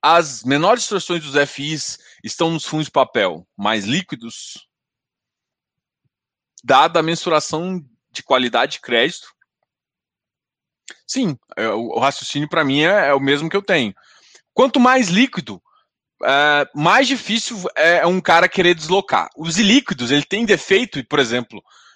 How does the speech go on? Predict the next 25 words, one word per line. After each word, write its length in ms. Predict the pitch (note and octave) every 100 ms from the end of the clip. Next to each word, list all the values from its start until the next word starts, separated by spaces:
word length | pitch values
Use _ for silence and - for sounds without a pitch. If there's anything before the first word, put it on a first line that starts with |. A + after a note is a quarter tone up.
| _ G#2
é, 220 | A2 G#2
eu, 140 | C3+
eu 140 | D3+ C#3+
vi, 180 | C3+ G3
por 140 | G#3
exemplo, 300 | E3 F3+ G3
isso 140 | -
num 120 | G3 F#3+
ativo, 800 | - - F3+ F3+ G3+ G3+ G3 F3 - - -
sei 140 | -
lá, 160 | A3 D#3
o 80 | F3+
R 100 | F3+
B 120 | D#3+
R 320 | D#3+ D#3 D#3+
Y, 400 | F#3 - F3 D#3+ _ _ -
o 100 | C#3+
arri, 600 | C3 C3+ D#3 E3 D3+ - _ _ _
vários 300 | F#3 C4+ C4
ativos 260 | A3+ G#3 F#3
que 80 |
são 160 | - F3+
ilíquidos, 460 | B2+ A#3 - D#3+ C#3
às 160 | D3
vezes, 500 | D3+ C#4+ G3+ A#2+ -